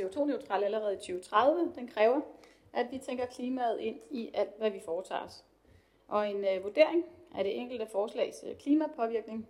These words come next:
kan bidrage til, at der kan tages højde for klimabelastningen i de konkrete beslutninger. Og som nævnt i forslaget, så har, øh, hvad hedder det, man, øh, en klimavurdering som et fast punkt i sagsfremstillingerne i Region Syddanmark.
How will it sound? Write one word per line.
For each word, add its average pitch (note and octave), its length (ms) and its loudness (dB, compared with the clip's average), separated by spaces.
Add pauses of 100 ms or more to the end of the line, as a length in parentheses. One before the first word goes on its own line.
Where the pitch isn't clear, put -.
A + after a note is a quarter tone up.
(140)
kan - 100 -18
bidrage C#4+ 460 -2
til, A3+ 220 2 (340)
at - 40 -12
der C4+ 60 0
kan C4 200 0 (200)
tages A3+ 200 6
højde B3+ 280 6
for G#3+ 80 -8
klimabelastningen B3 840 2
i B3+ 80 -6
de B3 80 -10
konkrete A3+ 460 -2
beslutninger. - 540 -16 (720)
Og A3 100 -2
som A#3+ 120 -2
nævnt C#4+ 160 8
i A3 80 -8
forslaget, A3+ 480 0
så A#3 160 0
har, G#3+ 340 0
øh, E3+ 300 -4 (1040)
hvad F#3+ 100 0
hedder F#3+ 220 -4
det, F3+ 180 -6
man, F#3 320 -6
øh, F3 120 -2
en F#3 240 -8
klimavurdering C#4+ 560 6
som F#3+ 120 -10
et F3+ 80 -12
fast F4 300 0
punkt - 260 -2
i - 80 -10
sagsfremstillingerne A3 920 -4
i G#3 80 -6
Region A3+ 320 -4
Syddanmark. - 600 -2